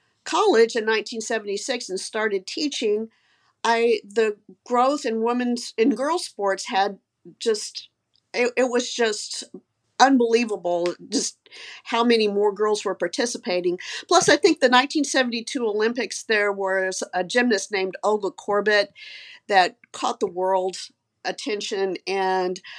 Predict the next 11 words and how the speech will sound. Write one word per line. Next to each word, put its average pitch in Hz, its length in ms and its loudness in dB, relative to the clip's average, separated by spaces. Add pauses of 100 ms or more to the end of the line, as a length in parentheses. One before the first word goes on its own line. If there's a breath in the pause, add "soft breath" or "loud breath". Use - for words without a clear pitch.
(380 loud breath)
um, 185 520 2 (580)
I 226 120 -8
think 294 200 2
that 262 160 2
was 254 140 2
the 240 100 -8
year 226 540 4
that 196 240 -4
Bruce 220 240 -4
Jenner, 214 640 0 (200)
uh, 180 580 -10